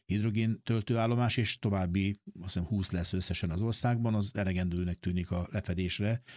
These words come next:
hiszen ez másképpen működik, mint egy elektromos autó töltőpont. Lényeg az, hogy ugye, hogyha az is, ö, szintetikus hidro-, hidrogén lesz, és nem, ö,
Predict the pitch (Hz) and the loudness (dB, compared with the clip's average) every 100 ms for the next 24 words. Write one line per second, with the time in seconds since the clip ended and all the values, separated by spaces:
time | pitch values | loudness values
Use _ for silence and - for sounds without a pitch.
0 | - _ - 92 90 87 95 - 95 - | -20 _ -6 -2 0 0 -2 -2 -4 -2
1 | 87 87 - 78 80 - - _ _ 92 | -2 -2 -2 -4 -4 -8 -14 _ _ -4
2 | 87 87 82 - 78 87 87 92 90 85 | -4 -4 -6 -6 -4 -4 -2 -2 -2 -2
3 | 87 - 85 - 95 98 117 110 120 117 | -4 -4 -6 -2 -4 -2 -4 -2 -2 -2
4 | - - - - _ - _ _ _ _ | -4 -20 -20 -20 _ -20 _ _ _ _
5 | 131 139 143 110 113 - 117 123 120 110 | -2 2 4 4 2 2 2 4 4 2
6 | 113 - 110 110 120 107 - 110 107 107 | 0 0 0 2 2 2 0 0 0 0
7 | - - - 131 123 101 107 101 - 107 | -4 -18 -2 0 0 -2 0 -2 -2 -2
8 | 107 101 104 120 120 110 104 101 92 95 | -2 -2 0 0 0 2 2 2 2 0
9 | - 107 101 101 - - _ _ _ | 0 2 2 0 -8 -20 _ _ _